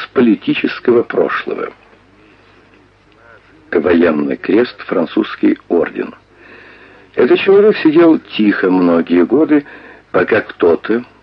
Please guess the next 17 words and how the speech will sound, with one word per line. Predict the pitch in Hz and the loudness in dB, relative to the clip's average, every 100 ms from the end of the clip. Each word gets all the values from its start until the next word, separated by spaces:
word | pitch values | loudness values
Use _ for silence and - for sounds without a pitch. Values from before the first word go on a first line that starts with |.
| _ - | _ -2
Вилли | 85 82 78 | 0 2 0
Старк, | 76 - 160 156 - | -4 -4 -2 -2 -2
не | 113 165 | 2 4
вложил | 156 151 98 92 98 95 - | 4 4 2 2 2 2 -2
в | 85 | -2
его | 90 85 | 0 2
руку | 87 131 - 143 - - - - | 2 2 2 -2 -2 -20 -20 -10
бейсбольную | 80 107 98 92 160 139 104 87 | -2 0 0 0 0 2 0 0
биту, | - 127 - 190 - - - - - - | 0 -2 2 0 -2 -20 -20 -20 -20 -2
и | 180 | 2
тогда | 165 214 | 4 2
он | 220 | 2
почувствовал, | 196 180 202 190 - 254 | 0 0 -2 -2 2 2
как | - 151 - | 4 -2 2
его | 139 135 | 2 2
пальцы | - 143 147 - - 143 - | 0 0 0 -2 -6 -6 -4
сами | 107 90 | -2 0